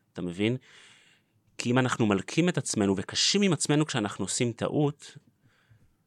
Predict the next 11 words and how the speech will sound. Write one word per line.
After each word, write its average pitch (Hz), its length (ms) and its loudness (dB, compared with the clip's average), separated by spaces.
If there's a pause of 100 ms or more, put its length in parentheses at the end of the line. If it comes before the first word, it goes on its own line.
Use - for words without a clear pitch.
(320)
אז - 340 -8 (160)
בח-, 95 200 -6 (100)
כל 151 200 4
בחירה 120 360 0
היא 143 140 2
תהיה 113 220 0
כמו 113 220 0
ללכת 107 360 0
על 95 100 -2
סף - 280 -6
תהום, 95 500 -4